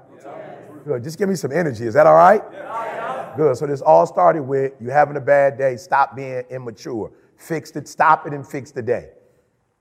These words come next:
Speaker 2: All right? Stop it. Fix it right then, right? And the only reason you're having a bad day is because of what you're thinking about.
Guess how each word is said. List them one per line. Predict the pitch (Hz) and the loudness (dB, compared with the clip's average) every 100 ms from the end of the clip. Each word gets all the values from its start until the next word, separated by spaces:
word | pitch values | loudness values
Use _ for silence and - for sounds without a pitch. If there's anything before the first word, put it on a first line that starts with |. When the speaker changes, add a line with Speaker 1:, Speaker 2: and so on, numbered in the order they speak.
| _ | _
Speaker 2:
All | 104 | -4
right? | 120 139 | 0 -2
Stop | - - 143 113 - | -2 2 4 4 -2
it. | 82 - | -16 -6
Fix | 170 165 160 | -4 -4 -2
it | |
right | 131 120 113 | 2 2 0
then, | 98 78 80 - | -10 -12 -18 -2
right? | 110 120 - - | 0 0 -6 -10
And | 117 | -2
the | |
only | 135 170 | 2 2
reason | 170 160 | 0 2
you're | 160 | 4
having | 156 143 | 4 4
a | |
bad | 135 151 139 | 4 6 6
day | 147 151 | 6 4
is | 123 | 4
because | 131 131 | -2 -2
of | 127 | -2
what | 123 | -4
you're | 127 | -4
thinking | 151 127 | -6 -6
about. | 107 101 80 | -6 -8 -8